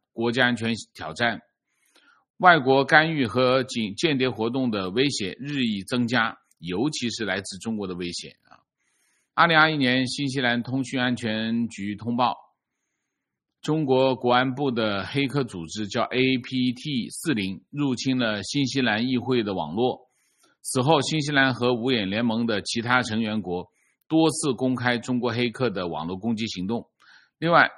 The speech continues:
美联社报道说，新西兰政府八月二十号宣布，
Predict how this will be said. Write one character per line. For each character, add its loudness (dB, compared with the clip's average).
美 0
联 2
社 0
报 6
道 2
说， -2
新 -4
西 -2
兰 6
政 2
府 -8
八 4
月 2
二 4
十 -4
号 0
宣 -2
布， -6